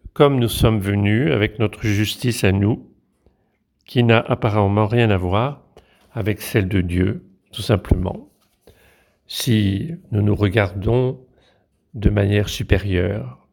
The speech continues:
Et par contre, s'abaisser, c'est se reconnaître tout petit, on en revient à la première béatitude. « Heureux ceux qui ont une âme de pauvre, qui se reconnaissent petits »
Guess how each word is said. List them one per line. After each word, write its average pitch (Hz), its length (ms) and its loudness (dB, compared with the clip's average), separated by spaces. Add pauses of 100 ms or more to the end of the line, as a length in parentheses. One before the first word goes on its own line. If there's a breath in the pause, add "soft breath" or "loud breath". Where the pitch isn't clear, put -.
Et 113 80 -2
par 92 240 -2
contre, 151 240 0
s'abaisser, 107 600 0
c'est 160 160 -8
se - 160 -4
reconnaître 120 580 -2 (420 soft breath)
tout 160 120 4
petit, 135 560 -2
on 131 100 -4
en 101 120 -2
revient 123 640 0 (440 loud breath)
à 123 80 -8
la 110 120 -2
première 117 380 -2
béatitude. « 110 880 -2
Heureux 131 360 2
ceux 131 460 -2
qui - 460 -6 (340 loud breath)
ont 120 160 0
une 110 320 0
âme 113 260 0
de 104 140 0
pauvre, 123 680 2
qui 127 120 -10
se - 160 0
reconnaissent 110 840 -4 (480 soft breath)
petits » 127 680 0